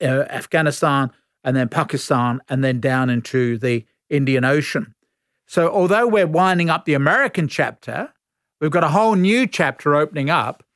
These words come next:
and who knows what sort of problems will be, because don't forget, one of the worries that China has got with, uh, Afghanistan is that you could end up with an extremist regime in Kabul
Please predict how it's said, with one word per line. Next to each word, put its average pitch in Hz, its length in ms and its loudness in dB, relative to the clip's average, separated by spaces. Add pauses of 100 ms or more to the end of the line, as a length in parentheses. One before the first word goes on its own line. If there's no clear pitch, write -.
(160)
and 165 120 0
who 233 140 0
knows 180 260 0
what 185 160 -2
sort 170 160 0
of 147 80 -4
problems 160 340 -2
will 151 100 -2
be, 196 140 0
because - 200 -6
don't 185 160 0
forget, 156 260 -2
one 151 140 0
of 254 60 -2
the 233 60 2
worries 202 340 2
that 156 160 -6
China 339 480 0
has 143 140 -2
got 110 300 -6 (440)
with, 143 360 -2
uh, 131 220 0 (340)
Afghanistan 151 920 -2
is 165 240 -2
that - 160 -6
you 151 80 -2
could 143 120 -4
end 175 200 0
up 160 260 -2
with 143 180 -2
an 143 60 -2
extremist 180 640 -4
regime 143 600 0
in 117 140 -2
Kabul 143 680 -2